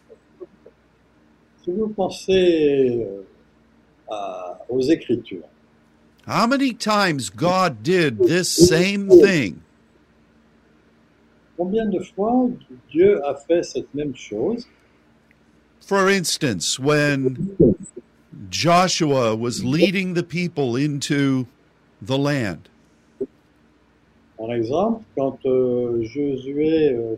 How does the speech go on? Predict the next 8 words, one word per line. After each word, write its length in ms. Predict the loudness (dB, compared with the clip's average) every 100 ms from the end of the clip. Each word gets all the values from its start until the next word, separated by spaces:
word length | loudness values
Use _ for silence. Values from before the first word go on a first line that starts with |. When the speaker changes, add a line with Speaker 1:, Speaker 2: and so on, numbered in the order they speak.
| -8
Speaker 1:
conduisait 720 | -8 -8 -14 -4 0 2 0
le 320 | -2 -4 -6 -6
peuple 480 | -2 -2 -2 -6 -6 -6
dans, 360 | -10 -10 -12 -18 _ _ _ _ -14 -6
dans 180 | -4 -2
le, 320 | -4 -6 -10 -14 -20 -20 -20 -14
le 80 | -12 -2 2
pays 400 | 4 4 0